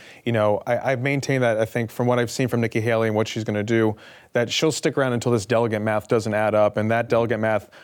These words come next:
won't be adding up until March twelfth or the nineteenth, which is when Trump would reach about twelve hundred fifteen delegates, which is what you need to get the nomination. Right. But do you think that she will stick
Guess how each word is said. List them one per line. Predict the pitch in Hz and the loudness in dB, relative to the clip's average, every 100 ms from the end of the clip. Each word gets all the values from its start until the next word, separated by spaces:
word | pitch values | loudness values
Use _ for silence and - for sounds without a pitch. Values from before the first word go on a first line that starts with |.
| - - | -12 0
won't | 135 180 151 127 | 2 2 0 0
be | 123 | 2
adding | 113 113 113 | 4 2 0
up | 110 | 0
until | 113 - 120 | -2 0 0
March | 113 110 107 - | 2 0 -2 -6
twelfth | - 131 123 - | 0 2 2 2
or | 147 139 | 0 2
the | |
nineteenth, | 131 123 110 139 123 | 0 -2 -2 -2 0
which | 120 120 | 0 0
is | 120 | 0
when | 113 120 | 0 -2
Trump | 110 123 113 | -2 -4 0
would | 120 110 110 | -2 -2 -2
reach | 120 113 | -2 0
about | 110 110 - | 0 0 -4
twelve | - 127 120 | -2 0 0
hundred | 127 120 113 | -2 0 0
fifteen | 104 120 - - 113 | 0 -4 -4 -2 0
delegates, | 107 110 104 - | 2 0 -2 -4
which | 113 | -2
is | 120 | 0
what | 123 | 0
you | 147 143 | 0 2
need | 135 123 | 2 0
to | 113 | -2
get | 113 | -2
the | 113 | 0
nomination. | 110 107 110 113 113 | 0 0 0 -2 -4
Right. | 101 - - - - | -8 -12 -20 -20 -4
But | 147 147 143 | -2 0 -2
do | 170 | 0
you | 185 | 0
think | 202 220 208 | 2 -2 0
that | 165 | -2
she | - - | -2 0
will | 180 165 | 2 2
stick | - - - | 0 -4 -4